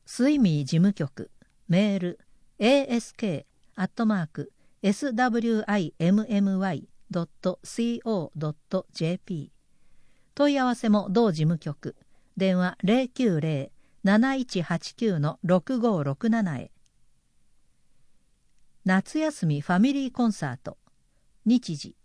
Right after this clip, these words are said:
八月二十六日水曜、午前十時四十五分から十一時四十五分。午後一時三十分から二時三十分。場所、杉並公会堂。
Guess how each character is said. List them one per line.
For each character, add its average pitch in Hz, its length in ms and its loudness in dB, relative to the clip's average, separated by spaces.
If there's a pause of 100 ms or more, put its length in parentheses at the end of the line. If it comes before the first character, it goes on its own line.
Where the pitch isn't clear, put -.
(300)
八 233 280 0
月 269 260 0
二 254 160 6
十 165 220 0
六 156 240 -2
日 165 380 -2
水 226 340 0
曜、 190 280 -4 (300)
午 277 160 4
前 247 220 4
十 247 200 0
時 185 160 0
四 214 200 2
十 165 200 -2
五 190 140 -2
分 160 200 -4
か 143 140 -6
ら 165 220 -4
十 233 260 2
一 247 220 -6
時 175 120 -6
四 190 220 0
十 143 220 -4
五 175 140 -4
分。 110 300 -10 (1120)
午 269 200 2
後 220 160 2
一 226 200 -4
時 180 100 -2
三 202 220 2
十 202 140 0
分 139 260 -4
か 147 120 -2
ら 160 160 0
二 233 160 4
時 208 100 -2
三 190 260 0
十 214 140 -2
分。 - 400 -10 (960)
場 202 180 0
所、 - 240 -6 (280)
杉 233 280 4
並 254 260 2
公 214 200 -2
会 190 260 -2
堂。 160 340 -6